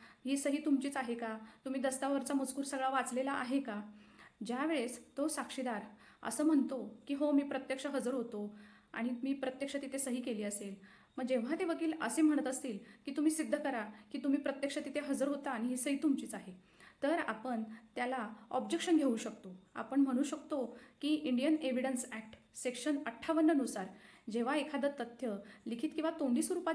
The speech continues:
जर का त्या साक्षीदाराने मान्य केलं असेल तर त्याला वेगळ्या पुराव्याची आवश्यकता नाही. ह्यासाठी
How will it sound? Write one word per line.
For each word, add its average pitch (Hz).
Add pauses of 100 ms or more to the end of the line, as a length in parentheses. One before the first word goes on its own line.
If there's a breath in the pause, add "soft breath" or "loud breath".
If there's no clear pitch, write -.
जर 277
का 269
त्या 262
साक्षीदाराने 254
मान्य 247
केलं 285
असेल -
तर 311
त्याला 311
वेगळ्या 277
पुराव्याची 330
आवश्यकता 294
नाही. 359 (840)
ह्यासाठी 285